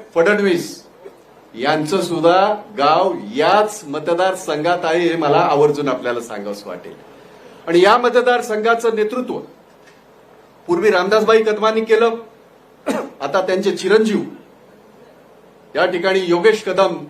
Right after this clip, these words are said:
करत आहेत. दुसरी त्यांची ही वेळ आहे आणि अतिशय तरुण तडफदार असलेला हा आमचा, खऱ्या अर्थाने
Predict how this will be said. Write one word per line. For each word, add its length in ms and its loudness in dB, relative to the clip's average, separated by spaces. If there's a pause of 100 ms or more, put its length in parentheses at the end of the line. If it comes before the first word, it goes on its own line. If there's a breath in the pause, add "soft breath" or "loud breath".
करत 240 0
आहेत. 340 0 (840)
दुसरी 420 -4 (300)
त्यांची 560 -2 (160)
ही 100 -4
वेळ 240 4
आहे 320 2 (520)
आणि 160 -2
अतिशय 520 2
तरुण 280 4 (540)
तडफदार 440 0
असलेला 360 2
हा 300 2
आमचा, 360 2 (840)
खऱ्या 260 2
अर्थाने 380 0